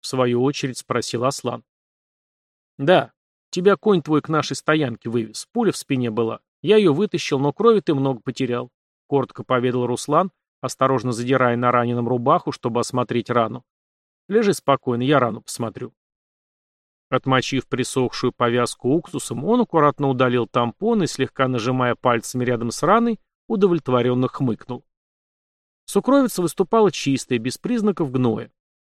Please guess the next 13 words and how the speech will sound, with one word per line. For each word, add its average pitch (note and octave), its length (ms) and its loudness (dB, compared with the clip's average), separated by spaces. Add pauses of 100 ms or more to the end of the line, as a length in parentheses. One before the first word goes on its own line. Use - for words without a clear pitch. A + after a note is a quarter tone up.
(240)
Горец A3+ 340 4
перенёс G#3 420 2
эту F3+ 180 0
процедуру F#3+ 520 2
не F#3 180 2
пикнув, F3 460 -2
только D3+ 260 -2
дыхание D3+ 520 0
стало A2 340 -2
чаще. - 480 -6 (1120)
«Повезло A3+ 420 4
тебе, A#2+ 240 0
Аслан», C#3+ 400 -2